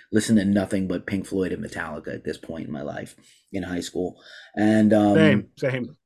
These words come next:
Speaker 1: nothing else, literally. I ne-, not let anything else in except maybe George Michael Faith, nothing else.
Speaker 2: Uh, for me, it was Led Zeppelin, but yeah.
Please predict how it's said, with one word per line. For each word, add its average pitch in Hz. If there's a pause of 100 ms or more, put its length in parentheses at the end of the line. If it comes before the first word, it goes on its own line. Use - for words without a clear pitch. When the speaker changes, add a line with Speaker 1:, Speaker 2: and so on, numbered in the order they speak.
Speaker 1:
nothing 107
else, -
literally. 87
I 85
ne-, 95
not 101
let 104
anything 104
else 90
in 85
except -
maybe 87
George 85
Michael 82
Faith, -
nothing 85
else. 78
Speaker 2:
Uh, 135
for 139
me, 131
it 120
was 104
Led 107
Zeppelin, 95
but -
yeah. 120